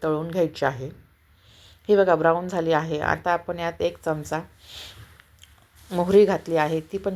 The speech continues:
छान फ्राय करून झाली, छान तडतडली की त्यात आपण असा चिरून घेतलेला कढीपत्ता टाकला आहे. हे बघा, छान आपला तडका लागला आहे. आता आपण चटणीवर टाकून घेऊ.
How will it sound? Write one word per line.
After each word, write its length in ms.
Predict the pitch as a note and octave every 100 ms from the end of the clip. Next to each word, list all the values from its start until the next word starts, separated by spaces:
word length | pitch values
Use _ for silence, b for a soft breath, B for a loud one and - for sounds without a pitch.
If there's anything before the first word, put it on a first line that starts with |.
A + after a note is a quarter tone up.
| -
छान 160 | F3+ F3 - b b b - -
फ्राय 220 | F#3 F3
करून 360 | F3 F3 F3
झाली, 340 | E3+ F3 C#3+ C#3 - -
छान 160 | E3+ E3
तडतडली 460 | F3 F3 F#3 E3+ D#3
की 120 | D#3+
त्यात 240 | E3+ E3+
आपण 260 | E3 F3 E3+
असा 320 | E3 F3 E3 b b b b _ -
चिरून 320 | G3+ G3 A3
घेतलेला 360 | G#3 G3+ E3+ D#3+
कढीपत्ता 520 | E3+ E3 D#3 - F3
टाकला 360 | E3 C#3+ D#3+
आहे. 340 | D3 D3 C#3 D3 - -
हे 100 | G3+
बघा, 260 | E3+ D3 - -
छान 240 | - G3+
आपला 220 | F#3 F#3 F#3
तडका 320 | F3+ E3 E3+ F3+
लागला 340 | E3+ D#3+ E3
आहे. 260 | D3+ D3+ D#3 b b b b -
आता 200 | - G3+
आपण 280 | G3 G3 G3 - - - -
चटणीवर 400 | F#3 F3+ E3+ F3+
टाकून 420 | F3 D#3+ D#3 E3+
घेऊ. 180 | E3+ C#3+